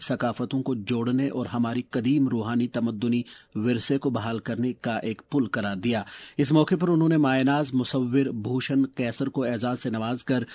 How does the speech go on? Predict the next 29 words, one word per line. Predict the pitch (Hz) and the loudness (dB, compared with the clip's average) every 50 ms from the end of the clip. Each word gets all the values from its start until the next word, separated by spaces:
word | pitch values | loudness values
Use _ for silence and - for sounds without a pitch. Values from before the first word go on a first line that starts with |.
| - - - | -14 -8 -2
उनकी | - 127 123 - 143 | 0 0 2 2 2
हौसला | 120 123 120 - - 120 110 | 0 0 -2 -2 -2 -4 -4
अफजाई | 98 98 101 127 127 127 | -2 -2 0 0 0 0
की। | 123 - 139 | 2 2 4
मनोज | 131 120 110 113 110 - | 4 4 2 2 -2 -2
सिन्हा | - 120 117 120 | -2 -2 0 2
ने | 127 135 127 120 | 2 2 2 0
एक | 117 - | 0 -2
मुसव्विरी | 117 110 107 - 127 117 107 110 123 127 139 | -2 -2 0 -2 -2 -2 -2 0 0 0 0
की | 139 - 131 | 0 0 0
नुमाइश | 113 110 110 110 113 - | 0 0 -2 -2 -4 -6
का | - - 110 107 | -6 -6 -6 -6
भी | 98 90 110 143 | -4 -2 0 0
इफ्तिताह | 139 139 - 135 - 143 131 - | 0 0 -2 -2 -2 -2 -2 0
किया। | - 123 117 107 92 - - - - - - - _ - | 0 0 0 0 -2 -6 -10 -14 -16 -18 -20 -2 _ 4
पद्मश्री | 139 135 139 156 139 - 147 156 160 147 | 4 6 6 4 4 4 4 4 4 6
डॉक्टर | 143 139 135 - 143 131 - | 4 2 2 2 -2 -2 -2
एसपी | - 120 - - - 123 | -2 -4 -2 0 0 0
वर्मा, | 113 120 120 113 127 131 139 | 2 0 2 2 0 0 0
प्रिंसिपल | 135 - 143 131 127 123 - 123 139 131 | -2 0 2 2 2 2 0 -2 -4 -4
सेक्रेटरी | - - 123 - 123 123 - 135 131 - | -2 -4 -6 -4 -4 -4 -2 -4 -4 -2
कल्चरल | - 127 120 110 117 - 131 120 120 117 - _ _ _ _ _ _ _ _ - | -2 -2 -2 -2 -2 -2 -2 -2 -2 -4 -6 _ _ _ _ _ _ _ _ -8
ब्रिज | 120 107 104 127 127 127 127 127 131 117 - - 113 | -8 -2 0 2 2 2 2 0 -2 -6 -6 -2 0
मोहन | 120 117 98 113 117 113 | 0 0 2 0 -2 -2
शर्मा, | - - 127 120 117 120 123 131 135 - - - - - - | 0 -2 0 2 2 2 2 2 -2 -6 -14 -20 -18 -4 0
आईजीएनसीए | 123 127 131 135 123 143 156 127 139 135 135 - - 143 139 135 | 4 4 4 4 4 4 4 6 6 4 4 4 4 4 4 4
की | - 143 139 131 | 4 4 4 4
रीजनल | 120 101 131 120 127 123 117 | 4 2 0 0 0 0 0
डायरेक्टर | 104 123 120 127 123 117 - 139 135 131 | 0 0 0 0 -2 0 0 0 0 0